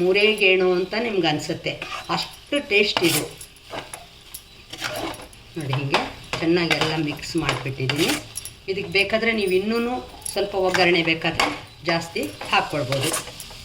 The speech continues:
ನಿಮಗೆ ಎಣ್ಣೆ ಬೇಕಂದರೆ ಹಾಕ್ಕೊಳ್ಬೋದು ಈ ಥರ. ಇವಾಗ ನೋಡಿ, ಆ ಎಣ್ಣೆ ಒಂದು ಸ್ವಲ್ಪನೂ ಇಲ್ಲ, ಎಲ್ಲನೂ ಮಿಕ್ಸ್ ಆಗಿಬಿಟ್ಟಿದೆ. ನೋಡಿದ್ರಾ, ಗೋಂಗೂರು ತೊಕ್ಕು. ಅಂದರೆ ತೊಕ್ಕು ಅಂತ ಯಾಕೆ ಹೇಳ್ತಿದ್ದೀನಿ ಅಂದರೆ ಇದಕ್ಕೆ ನಾನು, ನಾವು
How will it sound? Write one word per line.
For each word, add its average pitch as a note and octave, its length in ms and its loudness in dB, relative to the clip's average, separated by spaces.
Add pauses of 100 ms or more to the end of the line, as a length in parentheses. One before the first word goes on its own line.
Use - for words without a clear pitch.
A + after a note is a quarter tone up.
(140)
ನಿಮಗೆ D#3+ 300 4
ಎಣ್ಣೆ F3+ 180 6 (100)
ಬೇಕಂದರೆ E3+ 520 4 (440)
ಹಾಕ್ಕೊಳ್ಬೋದು C3 560 -2
ಈ - 100 -2
ಥರ. C3+ 120 0 (560)
ಇವಾಗ A3 260 4
ನೋಡಿ, F#3 240 8
ಆ - 20 4 (160)
ಎಣ್ಣೆ F#3+ 280 4
ಒಂದು E3 140 0
ಸ್ವಲ್ಪನೂ F3+ 500 2
ಇಲ್ಲ, D#3 120 0 (200)
ಎಲ್ಲನೂ F#3+ 380 4 (120)
ಮಿಕ್ಸ್ D#3 280 -2
ಆಗಿಬಿಟ್ಟಿದೆ. B2+ 440 -2 (3000)
ನೋಡಿದ್ರಾ, D3 400 -4 (160)
ಗೋಂಗೂರು F3+ 460 2 (100)
ತೊಕ್ಕು. D#3+ 320 -2 (440)
ಅಂದರೆ G#3+ 180 0 (160)
ತೊಕ್ಕು F#3 340 2
ಅಂತ A#3 180 -2
ಯಾಕೆ F#3 220 0
ಹೇಳ್ತಿದ್ದೀನಿ E3 560 0
ಅಂದರೆ B2+ 260 -4
ಇದಕ್ಕೆ C3+ 260 -6
ನಾನು, E3+ 160 0 (440)
ನಾವು G3+ 180 4